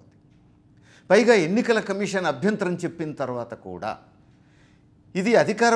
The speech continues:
పార్టీకి నల్లధనం దోచిపెట్టడానికి ఉపయోగపడుతుంది, పారదర్శకత లోపిస్తుంది, ఇన్ని చెప్పిన తర్వాత కూడా ఇది ఈ అవినీతి నిరోధకం గురించి మాట్లాడుతూ, మాట్లాడుతూ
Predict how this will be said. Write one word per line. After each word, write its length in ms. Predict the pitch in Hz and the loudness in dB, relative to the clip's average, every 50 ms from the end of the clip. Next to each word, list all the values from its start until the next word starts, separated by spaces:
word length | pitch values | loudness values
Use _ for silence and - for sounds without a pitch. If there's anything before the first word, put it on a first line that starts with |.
| 226 220 | 2 0
పార్టీకి 400 | 214 220 220 220 220 202 202 214 190 | -2 -2 -2 -2 -6 -4 -4 -2 -2
నల్లధనం 500 | 165 151 170 202 196 175 220 214 208 202 202 196 - - - - _ _ _ _ _ | 0 2 2 2 2 2 2 0 0 -2 -4 -6 -8 -12 -20 -20 _ _ _ _ _
దోచిపెట్టడానికి 800 | - 104 147 185 185 196 165 214 202 208 185 185 185 180 175 175 175 | -6 -2 -2 -2 -2 0 0 -2 -2 0 0 0 0 0 0 -4 -6
ఉపయోగపడుతుంది, 720 | - 170 170 165 156 - 165 151 147 - 160 147 147 147 147 139 - - | -4 -4 -4 -4 -6 -8 -8 -10 -10 -10 -14 -14 -14 -14 -16 -12 -8 -6
పారదర్శకత 760 | 104 123 165 196 185 190 202 202 - 196 190 190 190 - 175 147 117 | -4 -2 -2 -2 -2 -2 -4 -4 -4 -8 -8 -8 -8 -8 -8 -6 -6
లోపిస్తుంది, 720 | 131 165 170 170 185 170 180 - - 170 160 160 156 156 147 - _ _ _ _ _ _ _ _ _ _ _ _ _ _ _ _ _ _ _ _ _ _ _ _ _ _ _ _ _ _ _ - | -6 -6 -6 -8 -10 -10 -12 -12 -10 -10 -10 -10 -12 -16 -18 -20 _ _ _ _ _ _ _ _ _ _ _ _ _ _ _ _ _ _ _ _ _ _ _ _ _ _ _ _ _ _ _ -6
ఇన్ని 220 | 175 202 233 240 - 226 | -2 0 0 2 2 2
చెప్పిన 280 | 214 220 220 240 220 196 - | 2 2 0 -2 -2 -2 -2
తర్వాత 320 | 165 139 135 127 117 - - - - 87 | -2 -2 -2 -2 -4 -4 -8 -14 -16 -14
కూడా 220 | 87 87 90 104 104 - - _ _ _ _ _ _ _ _ _ - _ _ _ _ _ _ _ _ _ - _ _ _ _ _ _ _ _ - 240 | -12 -10 -10 -10 -10 -12 -16 _ _ _ _ _ _ _ _ _ -20 _ _ _ _ _ _ _ _ _ -20 _ _ _ _ _ _ _ _ -8 -6
ఇది 120 | 220 214 175 165 170 165 - - - - 117 | -4 -4 -4 -4 -6 -8 -12 -16 -14 -10 -8
ఈ 20 | 117 113 104 101 95 | -6 -6 -4 -4 -2
అవినీతి 380 | 107 123 185 233 247 247 247 240 226 214 | -2 0 2 2 2 2 2 0 0 0
నిరోధకం 420 | 214 202 220 196 214 - 208 208 214 214 202 | 2 2 2 2 2 -2 -4 -4 -4 -2 -2
గురించి 260 | 214 214 202 202 214 185 196 | -2 -2 -4 -4 -6 -4 -4
మాట్లాడుతూ, 440 | 196 190 196 202 202 190 185 - 196 190 190 | -4 -4 -2 -2 -2 -2 -2 -4 -6 -4 -4
మాట్లాడుతూ 400 | 196 196 196 202 190 180 185 | -6 -4 -2 -2 -2 -2 -4